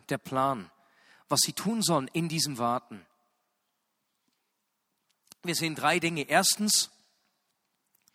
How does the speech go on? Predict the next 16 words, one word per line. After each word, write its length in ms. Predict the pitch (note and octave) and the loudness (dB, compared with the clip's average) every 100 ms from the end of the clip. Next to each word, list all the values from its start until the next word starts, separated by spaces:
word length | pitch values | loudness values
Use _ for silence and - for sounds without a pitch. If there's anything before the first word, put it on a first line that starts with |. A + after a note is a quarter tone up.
| _ _ _ | _ _ _
halte 260 | - E3+ F#3+ | 0 0 0
die 180 | D#3 - | -2 2
Augen 300 | D#3 F#3 F3 | 4 4 2
offen. 340 | E3 - C3+ - - | 0 0 -8 -12 -8
Sei 380 | - - F3+ G3+ D#3+ | 4 6 6 4 4
wach 280 | F3 - | 2 2
und 120 | G3 D#3 | -2 4
warte, 280 | E3+ F#3 | 4 4
bis 140 | E3+ - | 0 0
du 60 | - | 0
die 80 | D#3+ | -2
Bundeslade 640 | E3 F#3 D#3+ D#3+ D3+ C#3 | -4 -2 -2 -2 -2 -2
siehst. 560 | A#2+ D3 A2+ - - - _ _ _ _ _ _ _ _ _ _ | -4 -4 -4 -4 -6 -16 _ _ _ _ _ _ _ _ _ _
Braucht 260 | - A2+ - | -10 -6 0
Wachsamkeit, 600 | D#3+ - F3 E3+ - G2 | 2 2 -2 -4 -10 -6
ne? 160 | C3 | -4